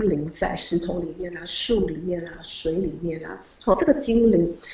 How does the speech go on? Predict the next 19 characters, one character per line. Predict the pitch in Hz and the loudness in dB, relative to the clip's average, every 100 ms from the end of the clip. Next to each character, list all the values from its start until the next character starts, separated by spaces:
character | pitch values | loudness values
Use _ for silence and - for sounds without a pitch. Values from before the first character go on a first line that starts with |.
| - | -12
它 | - 370 | 4 8
也 | 226 | 8
叫 | 202 | 8
做 | 196 190 | 4 4
mononoke | 175 185 196 202 202 196 202 165 - - - - - _ - | 4 4 4 4 2 2 2 2 0 -6 -16 -20 -20 _ 0
这 | |
个 | - | 2
物 | - 214 180 | 4 4 2
质 | - 160 | 0 -2
怪。 | - 180 - - - - - - | 0 0 0 -6 -18 -20 -20 -2
日 | 311 302 | 6 6
本 | - 175 170 | 6 4 4
有 | 160 156 | 2 2
一 | 160 | 4
个 | - 190 165 170 - - - | 8 10 10 4 -4 -2 4
动 | 247 | 4
画 | 233 | 4
作 | 190 175 | 2 0
品， | - - | 0 -4